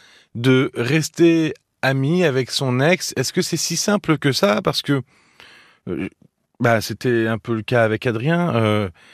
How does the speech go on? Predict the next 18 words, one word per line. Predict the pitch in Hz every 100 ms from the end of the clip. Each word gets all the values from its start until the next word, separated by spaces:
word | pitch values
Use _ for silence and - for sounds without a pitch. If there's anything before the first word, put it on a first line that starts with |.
| _ -
on | 107
peut | 175
se | 170
retrouver | 123 - 160
dans | 143 113
un | 110
état | 107 135
d'esprit | 117 - 151
entre | 143 - 123 117 - - - - _ -
la | 120
tristesse, | - 139 - 170 180 175
le | 143
deuil | 131 170
de | 147
la | 139
relation, | 127 127 131 - 170 190 202 - - _ _
et | 127
puis | - 127 135 127